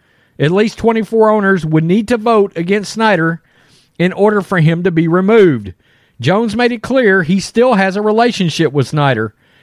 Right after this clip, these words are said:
Quote, I've got a long relationship with Dan. It's certainly a competitive one, on the field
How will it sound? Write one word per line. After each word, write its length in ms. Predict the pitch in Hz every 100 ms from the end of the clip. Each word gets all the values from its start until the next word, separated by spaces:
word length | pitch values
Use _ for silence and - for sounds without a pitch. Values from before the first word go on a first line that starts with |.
| _
Quote, 220 | - 233 233
I've 120 | 226
got 120 | 233
a 60 | 233
long 340 | 226 247 226
relationship 640 | 165 151 135 127 - 139
with 140 | 131 117
Dan. 400 | 135 117 110 95 _ _ _ -
It's 180 | 143 -
certainly 400 | 196 196 190 185
a 60 |
competitive 640 | 160 185 151 262 208 160 139
one, 360 | 156 165 180 - _ _ _ _ -
on 220 | 156 226 226
the 100 | 214
field 560 | - 254 185 202 180